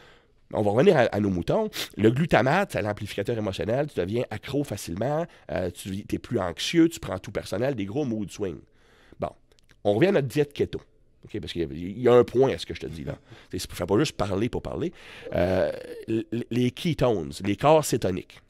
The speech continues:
ok, que ce soit exogène ou endogène, vont augmenter le niveau de l'enzyme qui est responsable pour prendre le glutamate et le transformer en gaba.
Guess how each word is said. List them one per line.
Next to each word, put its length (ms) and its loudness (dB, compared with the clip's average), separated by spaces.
ok, 180 -2
que 60 -10
ce 80 -2
soit 220 0
exogène 600 2
ou 140 4
endogène, 640 -2
vont 200 6
augmenter 840 4
le 160 6
niveau 380 4
de 100 4
l'enzyme 880 0
qui 200 6
est 20 4
responsable 720 2
pour 140 -4
prendre 300 2
le 60 6
glutamate 600 -2
et 60 -2
le 100 2
transformer 580 -6
en 100 -8
gaba. 240 -10